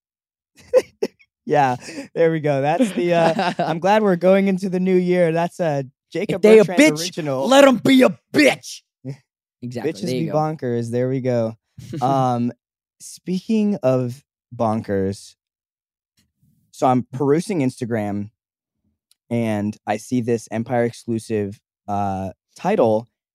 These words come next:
Speaker 1: Immediately, I see Zoe Kravitz, so I have to read into this.
Speaker 2: Yeah, you
Speaker 1: And
Speaker 2: gotta
Speaker 1: it
Speaker 2: click on it.
Speaker 1: says, I gotta click on it, gotta see, even if it's clickbait, whatever. And it says, "The Batman, colon, Zoe Kravitz studied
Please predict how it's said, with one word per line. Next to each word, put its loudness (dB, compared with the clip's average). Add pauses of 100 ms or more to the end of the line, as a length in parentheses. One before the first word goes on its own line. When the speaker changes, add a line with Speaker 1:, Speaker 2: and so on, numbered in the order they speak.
(560)
Speaker 1:
Immediately, 2
I 6
see -8
Zoe -2
Kravitz, -6
so -8
I -4
have -8
to -6
read -6
into -10
this. -12
Speaker 2:
Yeah, 0
you 4
Speaker 1:
And 4
Speaker 2:
gotta 6
Speaker 1:
it -8
Speaker 2:
click -2
on -4
it. -6
Speaker 1:
says, -16 (460)
I -4
gotta 0
click -6
on -4
it, -4
gotta -2
see, -18
even -2
if -4
it's -10
clickbait, -6
whatever. -2 (360)
And 2
it -2
says, 2
"The -8
Batman, -2
colon, -2 (480)
Zoe 2
Kravitz -2
studied -2